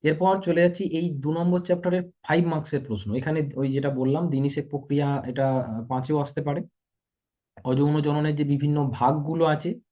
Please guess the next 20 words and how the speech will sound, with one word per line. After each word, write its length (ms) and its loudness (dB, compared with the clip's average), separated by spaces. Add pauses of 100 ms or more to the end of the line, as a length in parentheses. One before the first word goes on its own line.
(160)
উদাহরণ 380 4
সমেত 340 0
কিন্তু, 280 -2 (360)
আর 120 4
একটা 240 -2
করে 160 0
ছবি 300 0
দিয়ে 180 2
দেবে। 200 -4 (560)
মেটাফেজ 440 2
অ্যানাফেজ 440 0
দশার 320 0
যে 100 -6
চিহ্নিত 440 2
চিত্র, 380 0 (1080)
চিত্রটা 420 2
যখন 200 4
আঁকবে 340 2
দরকার 280 0
হলে 180 2